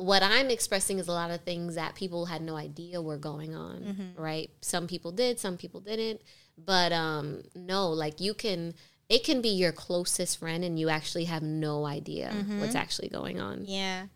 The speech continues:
Speaker 1: So.
Speaker 2: And a lot of the stuff comes back hindsight. Like, when I talk about my testimony and I say, like, "Oh, I was depressed." When I
Speaker 1: Mm-hmm.
Speaker 2: was in that area of my life, I never would have called myself depressed.
Speaker 1: Mm.
Speaker 2: But in hindsight, I
Speaker 1: Right.
Speaker 2: can see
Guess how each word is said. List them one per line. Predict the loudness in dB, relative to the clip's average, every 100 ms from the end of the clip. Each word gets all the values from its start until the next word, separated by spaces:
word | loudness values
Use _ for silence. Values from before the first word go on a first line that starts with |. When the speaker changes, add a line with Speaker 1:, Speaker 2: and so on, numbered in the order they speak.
| -20
Speaker 1:
So. | -12 -6 -4 0
Speaker 2:
And | 2
a | 2
lot | 4 4
of | 2
the | 0
stuff | -4 -2 -2 -2 -8 -12
comes | -6 -4 -4
back | -2 -4 -4
hindsight. | -4 -4 -4 -6 -6 -8 -10
Like, | -6 -6
when | -4 -2
I | 0 0 -2 -4 -10
talk | -4 -2 0
about | 0 0
my | 0 -2
testimony | -4 -6 -6 -10 -4 -2 -2 -6 -18 _ -4
and | 0
I | 0 0
say, | 0 4 4
like, | 2 0 -2 -4 -8 -6
"Oh, | 0
I | 2 2
was | 0
depressed." | -2 -4 -2 -2 -2 -6 -14 -20
When | -4 2 6
I | 8
Speaker 1:
Mm-hmm. | 6
Speaker 2:
was | 4
in | 2 2
that | 0 0 -6 _
area | 2 4 6 4
of | 4
my | 2 0
life, | 0 -2 -2 0
I | 2 2
never | 0 -2 0
would | -2 -2
have | -4
called | -6 -6
myself | -8 -8 -8
depressed. | -12 -14 -4
Speaker 1:
Mm. | 2 4 4 6 6 6 4
Speaker 2:
But | 4 4
in | 4
hindsight, | 2 2 2 2 4 10
I | 12 12
Speaker 1:
Right. | 8 4
Speaker 2:
can | -4
see | -4 -2